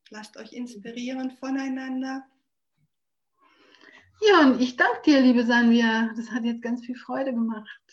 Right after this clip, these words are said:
Speaker 1: Ich danke dir,
Speaker 2: <laughs>
Speaker 1: Celia. Es ist immer wieder eine Freude, dich zu sehen und mit dir zu sprechen und zusammen kreativ zu sein. Und ja, ganz wundervoll.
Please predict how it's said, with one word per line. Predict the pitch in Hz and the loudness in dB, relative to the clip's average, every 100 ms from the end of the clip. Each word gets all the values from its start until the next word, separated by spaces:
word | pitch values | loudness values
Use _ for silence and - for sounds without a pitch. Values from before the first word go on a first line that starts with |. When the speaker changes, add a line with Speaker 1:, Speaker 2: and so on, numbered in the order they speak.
| _ - | _ -14
Speaker 1:
Ich | 285 - | -12 -4
danke | 277 269 - | 0 2 2
dir, | 202 190 | 0 -2
Speaker 2:
<laughs> | |
Speaker 1:
Celia. | 196 254 247 233 233 - _ | -4 -6 -6 -6 -8 -12 _
Es | |
ist | 269 - | -14 -10
immer | 254 262 | -8 -6
wieder | 262 247 | -4 -4
eine | 247 254 | -4 -6
Freude, | 254 - 247 247 254 | -8 -8 -6 -6 -6
dich | 269 - - | -10 -12 -12
zu | 277 | -12
sehen | - 247 247 247 | -10 -10 -8 -10
und | 233 | -12
mit | 254 240 | -14 -10
dir | 233 | -12
zu | - 254 | -10 -14
sprechen | - - 220 - 247 233 | -12 -8 -8 -6 -8 -8
und | 226 233 - - | -10 -16 -20 -16
zusammen | 233 233 220 226 | -12 -8 -8 -10
kreativ | 226 247 226 226 - 233 233 - | -10 -6 -6 -6 -10 -12 -12 -16
zu | 233 | -18
sein. | 233 208 202 208 202 | -12 -8 -8 -8 -12
Und | 208 - _ _ _ _ _ _ | -14 -18 _ _ _ _ _ _
ja, | 415 339 226 208 285 - _ _ _ _ _ _ _ _ _ _ | -2 0 2 0 -4 -12 _ _ _ _ _ _ _ _ _ _
ganz | 226 220 - | -16 -14 -16
wundervoll. | 226 220 214 208 208 190 196 202 | -16 -12 -12 -14 -12 -10 -10 -14